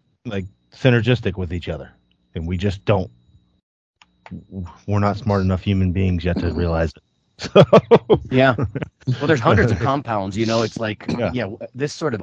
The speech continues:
Speaker 2: entourage effect, like you hear about with, uh, cannabinoids and stuff, maybe there's something going on there. I mean,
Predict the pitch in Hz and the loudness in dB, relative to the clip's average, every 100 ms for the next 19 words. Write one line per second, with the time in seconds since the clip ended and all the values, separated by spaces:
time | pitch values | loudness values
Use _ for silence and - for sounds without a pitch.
0 | - 113 120 - 107 98 95 98 87 95 | -4 -2 -2 -2 0 0 -2 -6 -8 -6
1 | 85 - - _ _ _ _ - 101 87 | -6 -8 -20 _ _ _ _ -12 -8 -6
2 | 104 92 87 80 85 82 - 78 80 - | -4 -2 -2 -2 -4 -8 -8 -8 -8 -8
3 | - 90 85 82 82 82 82 78 - 82 | -8 -4 -4 -4 -6 -6 -8 -6 -4 -4
4 | 90 101 120 113 - 107 104 95 98 98 | 0 2 2 0 0 0 0 2 2 2
5 | 95 92 107 95 90 82 | 2 2 2 2 0 -2